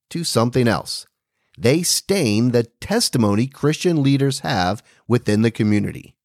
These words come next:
Once a faith-seeking person realizes they have been manipulated or conned by a false prophet who they looked up to and trusted, it will be a deep emotional and spiritual wound.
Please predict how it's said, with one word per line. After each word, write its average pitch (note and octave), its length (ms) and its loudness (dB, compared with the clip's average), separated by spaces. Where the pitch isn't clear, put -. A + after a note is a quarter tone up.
Once A3+ 280 0
a A#3 80 4
faith-seeking D3+ 800 0
person A#2+ 580 -2
realizes F#2+ 800 -2
they A2+ 160 2
have C#3 180 2
been B2 200 2
manipulated D3+ 840 2
or G2 220 0
conned A#2+ 640 -4
by G2+ 180 2
a F#2+ 160 -4
false A#2+ 400 -2
prophet - 540 -4
who D3+ 140 2
they D3 160 2
looked C3+ 320 0
up C#3 160 -2
to A2 120 0
and G2 100 -2
trusted, G2+ 580 -6
it G#3 160 0
will F#3 200 2
be C#3+ 220 2
a A2+ 120 2
deep E3 580 -4
emotional D3+ 800 0
and G2 180 -2
spiritual C#3+ 800 -2
wound. G2+ 600 -2